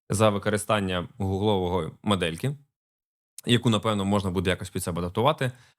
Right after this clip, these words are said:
а також, напевно, за я-, якісь хмарні обчислювальні потужності. А також з цих же чуток стало зрозуміло, ну, як зрозуміло, ц-, ці ж чутки кажуть про те, що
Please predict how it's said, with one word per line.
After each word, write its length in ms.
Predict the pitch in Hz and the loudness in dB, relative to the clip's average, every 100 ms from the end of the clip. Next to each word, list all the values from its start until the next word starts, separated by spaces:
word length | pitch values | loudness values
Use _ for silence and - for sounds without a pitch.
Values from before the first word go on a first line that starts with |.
| - | 2
а 140 | 147 | 2
також, 380 | 143 135 127 139 | 4 2 2 2
напевно, 580 | 120 107 113 131 123 110 | 0 2 0 2 2 2
за 440 | 95 101 107 104 - | 2 2 2 0 -2
я-, 160 | 101 - | -6 -4
якісь 560 | 104 101 98 110 117 - | -4 -2 0 -4 -4 -10
хмарні 480 | - 104 98 101 104 | -6 2 2 2 0
обчислювальні 720 | 92 98 - 95 92 90 90 87 | -4 -6 -6 -2 -2 0 -2 -4
потужності. 560 | 104 104 82 80 - - _ | -4 -4 -6 -8 -12 -18 _
А 80 | 143 | 0
також 340 | 147 165 180 143 | 2 2 0 0
з 60 | |
цих 280 | - - 190 | -4 0 2
же 140 | 185 | 2
чуток 360 | 175 175 90 - | -2 -2 -2 -2
стало 480 | - 120 143 135 113 | 2 4 4 2 0
зрозуміло, 320 | 117 117 101 | 0 0 2
ну, 60 | 120 | 2
як 140 | - - | 0 -12
зрозуміло, 520 | 95 98 98 85 135 - _ | -4 -2 0 -2 -4 -10 _
ц-, 340 | - - 147 - | -4 0 0 0
ці 160 | - 175 | 2 2
ж 80 | 143 | 2
чутки 320 | 156 135 180 | -2 -2 -4
кажуть 480 | - 110 92 117 - | 0 2 2 -4 -2
про 120 | 123 | 0
те, 200 | 107 98 | 2 0
що 240 | - 135 | 2 0